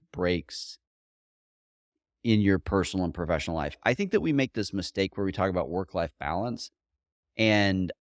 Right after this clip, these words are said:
I think that if you're cranking it for a couple weeks on some work thing and you have a great outcome, then good for you. Or if you take a bunch of time for profession-, or for a personal thing from your professional,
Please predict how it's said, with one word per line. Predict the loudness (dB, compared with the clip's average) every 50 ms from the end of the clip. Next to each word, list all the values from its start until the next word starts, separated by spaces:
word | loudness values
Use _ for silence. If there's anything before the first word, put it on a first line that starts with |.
| _ -4
I | -4 -4
think | -2 -2 -4 -2 -2
that | 0 0 2
if | 0 0 2
you're | 0 0
cranking | -2 -4 -4 -2 0 0 0 -2 -2 -4
it | -4 -6
for | -6 -8 -8
a | -6
couple | -4 -4 -4 -2 -2 -2
weeks | -2 -2 -2 -4 -4 -4
on | -4 -4 -4
some | -2 -2 -2 0 0
work | 0 -2 -2 -4 _ -6
thing | -4 -2 0 0 0
and | 0 0 0
you | 2 0
have | 0 0
a | -2
great | -2 0 0 2
outcome, | 2 0 0 -2 -4 -4 -4 -4 -4
then | -6 -6
good | -4 -4 -6 -6
for | -4 -4 -4
you. | -2 -2 -2 -2 -2 -2 -2
Or | 0 2 2 2 0 -2 _ _ _ _ _ _ _ -2
if | -2 -2 -2 -2
you | -4 -2 -2 -2 -4
take | -4 0 2 2 2 2
a | 0
bunch | 0 0 0 0 -2 -4
of | -4
time | -2 -2 -2 -2 -4
for | -6 -8
profession-, | -6 -8 -6 -2 0 0 0 0 -2 -6 -2
or | -2 -2 -2
for | -2 -6
a | -8
personal | -6 -4 -4 -4 -2 -2 -4 -2
thing | -2 0 0 0 0 -2 -2
from | -2 0 0 2 2
your | 0
professional, | -2 -4 -4 0 2 2 2 2 0 -2 -2 -2 -2 -4